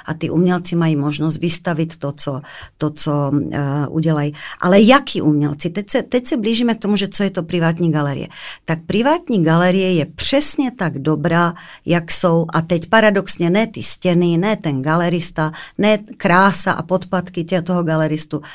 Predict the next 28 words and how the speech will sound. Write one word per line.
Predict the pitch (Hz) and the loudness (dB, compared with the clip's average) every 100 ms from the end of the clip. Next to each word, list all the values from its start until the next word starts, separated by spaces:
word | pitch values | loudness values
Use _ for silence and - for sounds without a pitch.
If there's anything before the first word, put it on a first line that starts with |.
| - - | -18 -12
ale | - 165 165 | -2 0 0
ty | 165 165 | 0 -6
umělci. | 160 151 151 143 147 - - | -4 -2 0 -2 -4 -8 -8
Jak | - 233 - | -2 -2 0
jsou | 269 | -2
kvalitní | 247 202 180 180 170 | -2 -2 -2 -2 -2
ty | 165 165 | -4 -2
umělci, | 156 175 175 170 175 165 - - - _ | 2 2 2 -2 -4 -6 -10 -18 -20 _
tak | 196 208 | -2 0
s-, | - - | 0 0
tak | 185 | 0
je | 170 | 0
kvalitní | 165 170 156 160 160 | 0 -2 -2 0 -2
ta | 143 | -2
galerie. | 143 139 127 - | -4 -4 -6 -6
To | 262 | 2
znamená, | 294 285 269 | 4 6 4
když | 190 208 | 2 0
se | - 208 202 - - - | 2 0 -2 -10 -12 -8
třeba | - 202 | -2 2
někdo | 208 202 196 | 4 4 2
dívá | 165 196 185 | 2 4 4
na | 156 | 4
m-, | 139 160 - | 0 -4 -2
naši | 147 - - 220 - - | 2 4 2 0 -8 -6
galerii, | 185 208 214 214 214 | 0 4 6 4 2
kterou | 208 196 185 | 0 0 2
máme | 185 180 180 | 2 2 2